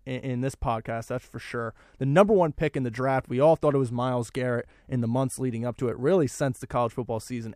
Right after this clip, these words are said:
ended, that he was gonna be the top overall pick.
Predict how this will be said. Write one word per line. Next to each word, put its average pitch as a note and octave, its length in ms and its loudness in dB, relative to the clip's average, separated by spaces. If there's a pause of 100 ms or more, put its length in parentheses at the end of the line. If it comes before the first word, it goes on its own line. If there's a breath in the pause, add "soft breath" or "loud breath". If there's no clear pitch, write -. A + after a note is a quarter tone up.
ended, C#3+ 360 -2 (140 soft breath)
that - 140 -12
he E3 160 -4
was D3+ 120 0
gonna C#3 200 -6
be B2 180 -6
the A2 120 -12
top - 420 -2
overall A2+ 500 -6
pick. - 380 2